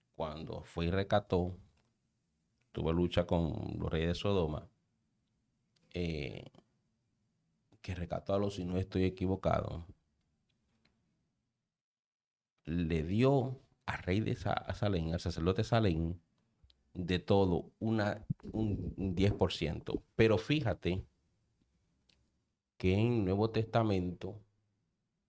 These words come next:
ni el Señor Jesucristo hace referencia al diezmo.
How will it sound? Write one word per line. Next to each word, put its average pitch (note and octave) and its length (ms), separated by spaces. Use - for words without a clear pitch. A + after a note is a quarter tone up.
ni F#2+ 200
el F2 120
Señor F2 420
Jesucristo F2 760
hace G#2 380
referencia F#3 840
al C#2+ 80
diezmo. - 480